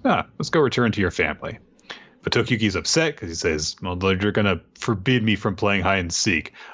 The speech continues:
I'd rather die than stop fleeing," which is quite a sentence for a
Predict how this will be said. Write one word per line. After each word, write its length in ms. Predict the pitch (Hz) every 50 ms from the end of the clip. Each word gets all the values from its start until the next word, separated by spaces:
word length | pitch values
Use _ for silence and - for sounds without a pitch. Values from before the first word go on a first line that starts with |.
| -
I'd 200 | 131 131 139 127
rather 440 | 123 127 120 113 113 107 98 95 95 87 - - _
die 480 | - 202 220 208 175 151 139 127 123
than 220 | 113 113 107 101 95
stop 420 | - - - 160 135 120 - -
fleeing," 760 | - - - 107 117 139 139 131 123 123 131 147 180 185 165 - - - - - - _ _ _ _
which 220 | - 90 82 -
is 300 | 87 80 80 76 - - - _ - -
quite 180 | - 127 127
a 60 | 113
sentence 460 | 101 - 135 104 80 80 90 90 - -
for 260 | - - 87 80 73
a 100 | 71